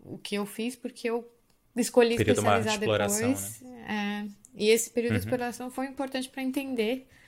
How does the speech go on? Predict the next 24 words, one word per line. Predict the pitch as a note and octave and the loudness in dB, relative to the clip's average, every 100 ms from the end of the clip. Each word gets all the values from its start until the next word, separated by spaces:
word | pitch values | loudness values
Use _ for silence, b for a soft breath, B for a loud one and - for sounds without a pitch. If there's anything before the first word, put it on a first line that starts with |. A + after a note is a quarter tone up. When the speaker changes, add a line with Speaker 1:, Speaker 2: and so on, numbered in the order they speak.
| b b b - | b b b -8
Speaker 1:
as | G3+ | -4
possibilidades, | G#3+ G#3 G#3+ A3+ A3+ F#3 F3+ F3+ E3+ | -2 -4 -6 -8 -2 0 -2 -4 -14
assim, | E3+ - E3 D#3+ _ _ | -14 -14 -14 -16 _ _
que | - G3 - - | -8 -8 -8 0
pra | F#3+ | 0
mim | G3 G#3 | 0 -4
Speaker 2:
Sim. | |
Speaker 1:
também | G#3 G#3 | -6 -6
não | G#3+ | -2
eram | G#3 G#3+ G#3 | -2 -2 -4
tão | G#3 F#3+ | -6 -8
claras. | - E3 D#3 E3 | -8 -8 -6 -8
Eu | E3+ | -10
queria | - F3+ F#3+ | -10 -8 -8
fazer | G3 A3 | -4 4
arte, | A3 G#3 F#3+ - E3+ D#3+ B B B B B B B B | 6 6 0 -6 -16 -18 B B B B B B B B
Speaker 2:
Uhum. | G#2 F#2+ F3 | -6 -4 -2
Speaker 1:
E | F3 F3+ F3 F3 E3+ D#3+ D#3 - | -2 -2 -6 -8 -8 -10 -12 -2
tanto | G3+ G#3 A#3+ | 2 2 0
que | A#3 - A#3+ A#3+ A3+ G#3 - | -6 -8 -8 -6 -4 -6 -6
depois | G3 G#3 A3+ A3+ | -6 -4 -2 0
eu | A3+ | -2
fui | - G#3+ | -2 -8
especializando | - B3+ B3 A3 A3+ G#3 G3+ G3+ G3 F#3+ - | 0 0 0 -4 -4 -4 -4 -4 -4 -6 -8